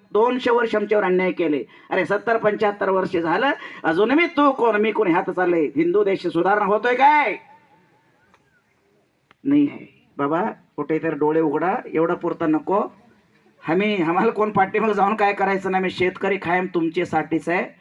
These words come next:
प्रत्येक बांधावर बोला, गावात बोलवा,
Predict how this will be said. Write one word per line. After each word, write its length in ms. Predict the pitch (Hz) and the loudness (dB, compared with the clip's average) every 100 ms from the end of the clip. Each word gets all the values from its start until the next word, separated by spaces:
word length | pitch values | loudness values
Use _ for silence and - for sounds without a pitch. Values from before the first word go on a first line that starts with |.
| - - | -20 -4
प्रत्येक 360 | 190 190 202 185 | -2 -2 -4 -2
बांधावर 500 | 160 160 170 185 175 | 0 0 0 0 0
बोला, 360 | 165 165 190 175 | -2 0 -2 0
गावात 400 | 156 160 185 190 | 2 4 2 0
बोलवा, 400 | 156 160 170 190 | 0 0 2 0